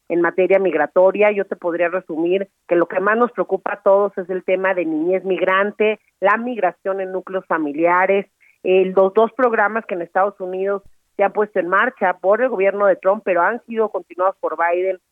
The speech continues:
por diferentes razones, que es el Título cuarenta y dos y el pro-, programa Permanece en México, y eso probablemente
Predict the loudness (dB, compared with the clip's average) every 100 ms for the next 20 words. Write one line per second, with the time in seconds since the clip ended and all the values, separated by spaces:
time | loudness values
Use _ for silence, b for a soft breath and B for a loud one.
0 | _ -6 -6 -2 0 0 0 0 0 2
1 | 2 0 -4 -6 -8 -10 -4 -2 0 0
2 | -2 -4 -4 2 4 2 -2 -12 -4 -2
3 | -2 b b b 0 0 2 2 2 0
4 | 0 2 2 0 -2 -2 0 0 0 0
5 | 0 0 _ _ -8 -6 -4 -4 -6 -2
6 | -2 2 0 0 -4 0 2 4 2 2
7 | 0 0 -2 -2 -2 -4